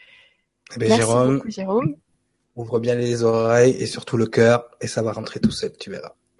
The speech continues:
Speaker 2: Voilà. Et je vais juste prendre, euh, aussi la question de Cosmaël peut-être pour commencer. Elle serait pas mal. Enfin, si,
Speaker 1: Oui.
Speaker 2: si du coup, euh, on, tu vas pouvoir nous l'expliquer dans cette, euh, pendant
Speaker 1: Oui.
Speaker 2: ce, cette soirée. Donc, il nous dit : « Bonsoir Cyriliel et Nora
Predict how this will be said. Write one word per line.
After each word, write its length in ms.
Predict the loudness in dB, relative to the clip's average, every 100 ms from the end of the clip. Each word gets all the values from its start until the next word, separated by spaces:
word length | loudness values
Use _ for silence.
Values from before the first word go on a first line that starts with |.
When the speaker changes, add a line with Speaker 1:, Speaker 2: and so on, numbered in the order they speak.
| -20 _
Speaker 2:
Voilà. 300 | -2 0 0 4
Et 100 | 2
je 120 | 4
vais 120 | 2
juste 300 | 4 0 0
prendre, 380 | -2 2 4 6
euh, 440 | 8 8 8 6 4
aussi 420 | 2 0 -4 0
la 140 | 0
question 320 | 0 -2 -2 -2
de 100 | -2
Cosmaël 600 | 0 -2 0 2 2 0
peut-être 280 | -4 -6
pour 140 | -6 -4
commencer. 580 | -2 0 -2 -2 -4 -2
Elle 140 | -6
serait 220 | -4 -4
pas 160 | 2 2
mal. 180 | 4 0
Enfin, 240 | 2 2
si, 280 | 2 0 0
Speaker 1:
Oui. 60 | 0
Speaker 2:
si 180 | -2 -4
du 80 | -10
coup, 340 | -2 4 6
euh, 140 | 6 4
on, 320 | 2 2 0
tu 140 | -4 -2
vas 100 | -2
pouvoir 220 | 2 4
nous 100 | 4
l'expliquer 540 | 2 0 -10 -4 -4 -4 -14 -14 -14 -8
dans 280 | 4 4 4
cette, 320 | 2 2 2
euh, 280 | 4 4 4
pendant 240 | 4 4
Speaker 1:
Oui. 120 | 4
Speaker 2:
ce, 60 | -2 -4 -6
cette 180 | -8
soirée. 300 | -2 2 2
Donc, 240 | 2 0 2
il 80 | 0
nous 80 |
dit : « 160 | 2 2
Bonsoir 320 | 0 2 2
Cyriliel 560 | 2 0 2 4 6 6
et 80 | 4
Nora 420 | 4 4 2